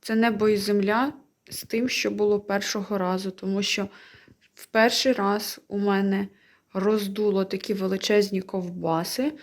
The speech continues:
вже, мабуть, через години три після того, як я повернулася. Зараз все добре. Є невеличкі синячки, але той має так бути, тому що там у нас сосуди маленькі,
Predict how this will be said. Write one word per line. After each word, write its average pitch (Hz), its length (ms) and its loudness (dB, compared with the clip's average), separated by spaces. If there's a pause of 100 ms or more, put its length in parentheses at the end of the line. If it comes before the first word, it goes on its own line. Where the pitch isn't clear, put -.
(280)
вже, 196 240 0
мабуть, 214 360 2
через 190 300 0
години 190 440 4
три 220 220 -2
після 214 320 -4
того, 208 260 -4
як 190 280 0
я 196 100 -2
повернулася. 190 880 -6 (1700)
Зараз 202 380 2
все - 220 -6
добре. 190 340 -6 (1600)
Є 202 340 0
невеличкі 196 640 -2
синячки, 202 680 -4 (340)
але 247 220 0
той 214 200 0
має 196 320 4
так 190 200 -6
бути, 233 360 -2
тому 196 300 -2
що 196 320 -4
там 196 400 -2
у 196 40 4
нас 190 420 0 (500)
сосуди 277 760 2 (100)
маленькі, 226 680 -2